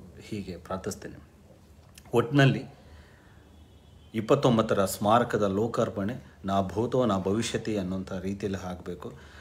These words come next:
ಹೆಚ್ಚಿನ ಸಂಖ್ಯೆಯಲ್ಲಿ ಭಾಗವಹಿಸಬೇಕು. ಕನಿಷ್ಠ ಒಂದು ನಾಲ್ಕು ಲಕ್ಷ ಜನ ನಾವಲ್ಲಿ ಸೇರ್ಬೇಕು ಅಂತ ಉದ್ದೇಶ ಇಟ್ಕೊಂಡಿರುವಂಥದ್ದು.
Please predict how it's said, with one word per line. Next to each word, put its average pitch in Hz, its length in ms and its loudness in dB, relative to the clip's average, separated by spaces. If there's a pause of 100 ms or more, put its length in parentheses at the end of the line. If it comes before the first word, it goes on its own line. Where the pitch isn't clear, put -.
(400)
ಹೆಚ್ಚಿನ 139 300 0
ಸಂಖ್ಯೆಯಲ್ಲಿ 117 460 0
ಭಾಗವಹಿಸಬೇಕು. 101 680 0
ಕನಿಷ್ಠ 117 360 -4
ಒಂದು 104 220 0
ನಾಲ್ಕು 123 400 0
ಲಕ್ಷ 113 280 -2
ಜನ 107 280 -2
ನಾವಲ್ಲಿ 92 300 -4
ಸೇರ್ಬೇಕು 98 520 -6
ಅಂತ 90 160 -8
ಉದ್ದೇಶ 95 480 -4
ಇಟ್ಕೊಂಡಿರುವಂಥದ್ದು. 87 720 -10